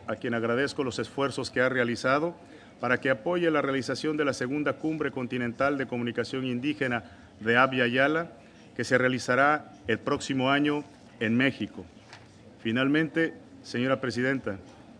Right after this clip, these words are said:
quizás el Foro Permanente considere participar en esta cumbre continental. Y asimismo,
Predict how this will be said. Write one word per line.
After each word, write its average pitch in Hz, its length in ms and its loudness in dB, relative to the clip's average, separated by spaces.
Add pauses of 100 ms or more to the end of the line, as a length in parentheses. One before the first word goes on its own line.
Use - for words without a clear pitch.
(160)
quizás 139 320 0
el 135 100 0
Foro 143 260 -4
Permanente 135 500 0
considere 143 480 0
participar 147 920 0 (220)
en 135 140 2
esta 143 220 0
cumbre 151 340 -2
continental. 120 760 0 (640)
Y 120 60 -2
asimismo, 160 580 0